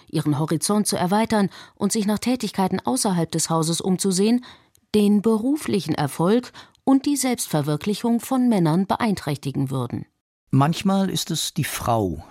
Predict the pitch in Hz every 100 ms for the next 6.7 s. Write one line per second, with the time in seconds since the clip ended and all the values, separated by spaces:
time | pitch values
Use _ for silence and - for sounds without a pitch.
0 | - 82 90 90 95 92 - 92 - 110
1 | - - - 98 95 92 104 120 117 104
2 | 95 - 98 95 90 90 98 87 85 80
3 | 82 80 78 - - _ _ _ _ _
4 | - 117 170 175 156 - 120 - - 156
5 | 139 135 117 - 139 - 147 147 - 120
6 | - 110 95 87 65 -